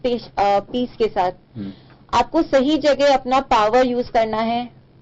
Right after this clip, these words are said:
Speaker 1: जहाँ पे आपकी इच्छा है वहाँ पे आपको passion अपना दिखाना है,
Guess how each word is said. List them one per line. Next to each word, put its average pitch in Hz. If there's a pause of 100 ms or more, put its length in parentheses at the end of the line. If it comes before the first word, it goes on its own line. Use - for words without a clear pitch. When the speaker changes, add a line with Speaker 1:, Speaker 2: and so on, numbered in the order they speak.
(600)
Speaker 1:
जहाँ 240
पे 311
आपकी 294
इच्छा 269
है 254
वहाँ 233
पे 247
आपको 247
passion 202
अपना 233
दिखाना 202
है, 196